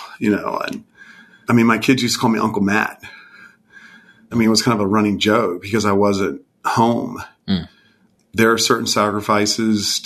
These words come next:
Speaker 1: to, to gain, I guess, certain rewards, you know, and those rewards feel good. They sound good, but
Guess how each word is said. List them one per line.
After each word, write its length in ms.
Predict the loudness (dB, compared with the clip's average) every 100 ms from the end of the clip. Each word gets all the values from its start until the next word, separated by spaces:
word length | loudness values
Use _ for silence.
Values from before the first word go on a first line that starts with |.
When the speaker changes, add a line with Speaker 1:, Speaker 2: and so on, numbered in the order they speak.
| 0
Speaker 1:
to, 440 | 2 2 0 -2 _ _ _ _ _ _ _ _ _ _ -6
to 140 | 0
gain, 440 | 0 2 2 4 2
I 100 | 2
guess, 200 | 2 0
certain 300 | 2 2 2
rewards, 800 | 0 2 4 4 4 2 -2 -10 -12 -20 -20 _ 0
you 100 | 2
know, 360 | 2 0 -2 -6 _ _ _ _ _ -20 -20 _ _
and 140 | 0 4
those 160 | 4
rewards 420 | 2 2 4 2 -2
feel 320 | 0 2 2
good. 340 | 0 2 2
They 100 | 2
sound 480 | 0 0 0 2 2
good, 460 | 2 2 2 0 -4 -20 _ _ _ _ _
but 480 | -4 0 2 0 -2